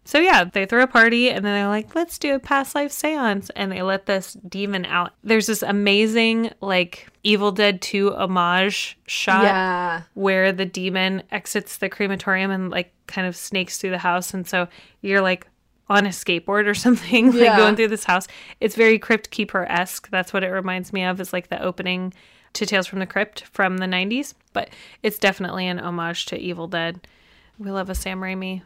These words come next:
Speaker 2: Oh, yeah.
Speaker 1: homage shot.
Speaker 2: Absolutely.
Speaker 1: <laughs> It's tons of fun. All of the characters are pretty much archetypal.
Speaker 2: Yeah, definitely.
Speaker 1: You have, like, your jerk, you have a jock, you have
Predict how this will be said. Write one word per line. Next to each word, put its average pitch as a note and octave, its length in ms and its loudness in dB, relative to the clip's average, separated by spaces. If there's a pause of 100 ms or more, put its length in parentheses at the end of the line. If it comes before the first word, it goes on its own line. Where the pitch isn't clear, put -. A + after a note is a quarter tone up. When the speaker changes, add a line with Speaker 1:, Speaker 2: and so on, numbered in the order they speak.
(240)
Speaker 2:
Oh, C4+ 160 4
yeah. F#3 440 -6 (100)
Speaker 1:
homage F#3+ 340 -4
shot. G3 340 -2
Speaker 2:
Absolutely. F#3+ 440 0
Speaker 1:
<laughs> C#4 100 4 (1160)
It's A#3+ 280 -2
tons C4 340 0
of C4 80 -2
fun. G#3 500 2 (340)
All A#3 220 4
of B3 120 2
the B3+ 100 0
characters G#3 460 0
are F#3+ 100 2
pretty G3 240 -2
much F3+ 400 -6 (100)
archetypal. F3 840 -2 (160)
Speaker 2:
Yeah, G3 380 -2
definitely. F#3 720 -8 (160)
Speaker 1:
You G#3 80 -2
have, G3 100 2
like, F#3+ 200 -2
your G3 80 -2
jerk, C4+ 480 0
you G3 80 -2
have F#3+ 180 -2
a F3+ 60 -4
jock, A#3 520 2
you F3+ 100 -6
have F3 400 0